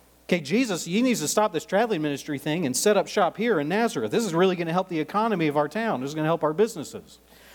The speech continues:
Man, maybe the synagogue is gonna start getting better attendance if Jesus is here every week. I'm willing to bet people in Nazareth had all sorts of plans for Jesus. Or at the very least, they wanted to show and to be entertained by him. But Jesus tells them no.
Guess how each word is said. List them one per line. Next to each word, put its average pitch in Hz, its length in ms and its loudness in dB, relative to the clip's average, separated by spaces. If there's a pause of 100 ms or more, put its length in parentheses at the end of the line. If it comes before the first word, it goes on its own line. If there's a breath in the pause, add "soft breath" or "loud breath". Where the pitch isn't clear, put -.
(280 loud breath)
Man, 190 140 2
maybe 214 160 2
the 175 60 -6
synagogue 180 500 0
is - 100 -16
gonna 175 140 -8
start 185 240 -2
getting 180 160 0
better 190 240 2
attendance 208 480 0
if 135 80 -4
Jesus 214 460 0
is 131 100 -6
here 123 180 -2
every 98 260 -2
week. 90 360 -8 (800 loud breath)
I'm 139 100 2
willing 240 240 4
to 214 60 0
bet 226 240 0
people 233 320 2
in 185 60 -2
Nazareth 180 340 -2
had 151 140 2
all 208 260 4
sorts 202 320 -4
of - 100 -10
plans 165 380 -4
for 131 100 -8
Jesus. 127 640 -4 (1040)
Or 135 80 2
at 135 60 0
the 139 60 0
very 208 280 4
least, 143 300 -4
they 151 80 -2
wanted 151 220 -2
to 123 80 -4
show 180 340 0
and 135 80 -2
to 127 60 -4
be 135 120 -2
entertained 135 540 -4
by 87 200 -6
him. - 120 -18 (920)
But 120 140 -4
Jesus 190 380 -2
tells 156 240 0
them 117 240 -6
no. 117 380 -4